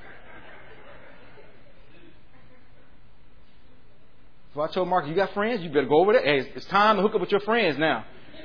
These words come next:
Some time to get some overnight stays or whatever you're gonna do." 'Cause I'm not moved.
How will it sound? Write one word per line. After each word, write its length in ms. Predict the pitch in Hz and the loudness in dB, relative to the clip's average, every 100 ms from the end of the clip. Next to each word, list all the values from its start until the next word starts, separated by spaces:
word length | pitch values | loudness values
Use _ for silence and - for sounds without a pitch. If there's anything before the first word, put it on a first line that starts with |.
| - - | -12 -6
Some 160 | 160 131 | -4 -4
time 200 | - 202 | 6 6
to 60 | 202 | 8
get 120 | 202 | 4
some 100 | 190 | 6
overnight 400 | 202 190 190 214 | 6 8 6 6
stays 380 | - 175 147 131 | 4 6 6 4
or 60 | 143 | 4
whatever 300 | 165 233 175 | 6 6 4
you're 80 | |
gonna 200 | 147 120 | 2 2
do." 100 | 110 | 0
'Cause 880 | 104 - - - - - - - - - | -4 -8 -14 -14 -14 -14 -14 -14 -14 -4
I'm 320 | 127 123 131 | -2 0 2
not 320 | 131 131 127 - - - | 4 2 0 -6 -14 -8
moved. 640 | 120 139 127 104 85 | -4 -2 -2 -4 -8